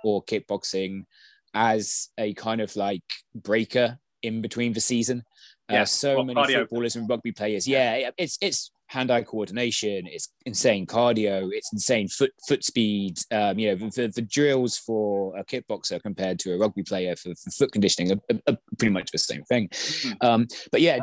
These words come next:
Speaker 1: so d-, diet, diet-wise, going away from making weight. When I, by sort of mid-January to early February, my, my seasons will get towards pre-season training and conditioning work.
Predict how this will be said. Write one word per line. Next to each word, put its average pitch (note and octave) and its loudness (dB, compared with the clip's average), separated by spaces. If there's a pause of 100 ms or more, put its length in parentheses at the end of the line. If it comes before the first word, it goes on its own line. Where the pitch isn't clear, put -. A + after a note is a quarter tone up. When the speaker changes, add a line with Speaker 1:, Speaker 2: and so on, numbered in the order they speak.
Speaker 1:
so C3+ 0
d-, B2+ -14
diet, D#3+ -2
diet-wise, A#2 -4
going A#2 -10
away A2+ -2
from A2 -6 (240)
making A#2 0
weight. G#2+ 2
When C3+ 2 (120)
I, A#2+ 2
by B2 0
sort B2+ -4
of B2+ -2
mid-January C3 -2
to A#2+ -8
early A2+ -2
February, G2 -4 (180)
my, A2 6 (220)
my G#2 6 (340)
seasons A2+ 4 (560)
will A2+ 0
get - 0
towards G#2 0
pre-season G#2+ 0
training G2 -4
and F2+ -6
conditioning F2 -2
work. D#2 -14